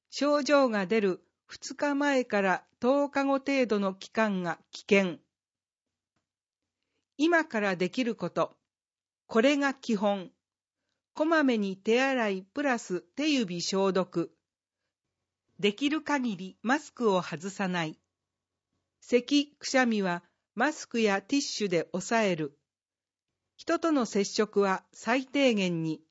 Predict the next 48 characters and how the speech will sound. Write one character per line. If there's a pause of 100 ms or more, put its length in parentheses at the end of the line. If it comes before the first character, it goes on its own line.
(800)
毎
朝 (120)
検
温
な
ど
体
調
を
チ
ェ
ッ (120)
ク。 (1500)
家
の
中
で
も。 (1300)
ト
イ
レ
や
洗
面
所
の
タ
オ
ル
は
共
有
し
な
い。 (720)
ド
ア
の
取
っ (100)
手
や (100)
照
明
の
ス
イ
ッ